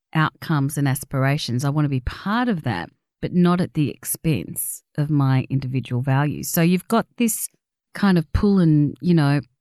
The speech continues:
push and pull between individual and team. And it doesn't have to be a push and pull,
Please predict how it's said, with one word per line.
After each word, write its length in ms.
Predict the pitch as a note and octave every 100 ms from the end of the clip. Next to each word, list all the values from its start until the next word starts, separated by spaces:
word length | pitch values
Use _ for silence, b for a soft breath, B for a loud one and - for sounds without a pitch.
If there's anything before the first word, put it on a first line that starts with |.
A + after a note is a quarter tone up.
| _
push 220 | - G3 -
and 180 | C#3+
pull 360 | - - A#3 B2+
between 880 | C#3+ C#3+ - E3 D3+ D3 C#3+ D3 E3 _ _
individual 840 | E3+ D#3+ D3+ D3+ D#3 D#3 C#3+ C#3 -
and 180 | C#3+ C#3+
team. 720 | - - E3+ D#3 A#2+ G2+ C#3 - _ _ _
And 100 | F3+
it 80 | G3
doesn't 260 | B3+ C4 D#4+
have 180 | C4 B3+
to 100 | -
be 220 | F#3 F#3+
a 40 | G#3
push 320 | - G3+ -
and 160 | D3+
pull, 400 | - D3 A2+ -